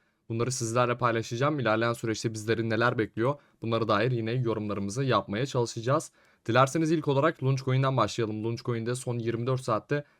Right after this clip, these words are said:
yüzde bir nokta kırk dokuzluk fiyatta artış görüyoruz. Hacimde ise yüzde elli altı nokta otuz dokuzluk yükseliş var.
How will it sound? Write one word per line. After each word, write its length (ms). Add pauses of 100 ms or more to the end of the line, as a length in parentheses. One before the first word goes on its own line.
(160)
yüzde 280
bir 120
nokta 280
kırk 220
dokuzluk 440
fiyatta 520 (220)
artış 400
görüyoruz. 440
Hacimde 340
ise 180
yüzde 320
elli 300
altı 260
nokta 260
otuz 260
dokuzluk 440
yükseliş 460
var. 160